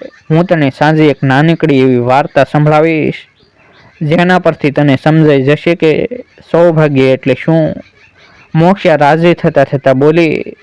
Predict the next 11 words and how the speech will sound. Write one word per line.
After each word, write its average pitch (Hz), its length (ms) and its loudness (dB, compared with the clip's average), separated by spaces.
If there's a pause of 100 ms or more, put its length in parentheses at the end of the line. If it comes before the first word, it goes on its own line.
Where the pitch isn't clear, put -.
(100)
"વાહ, 147 400 0
વાર્તા." 156 520 0 (680)
તેને 185 200 2
વાર્તા 160 420 0
ખૂબ 165 320 -2
જ 143 140 0
ગમતી. 156 680 -2 (840)
કોમળા 196 380 2
માનસ 165 340 2 (160)
ધરાવતા 139 380 0
બાળકોને 135 580 0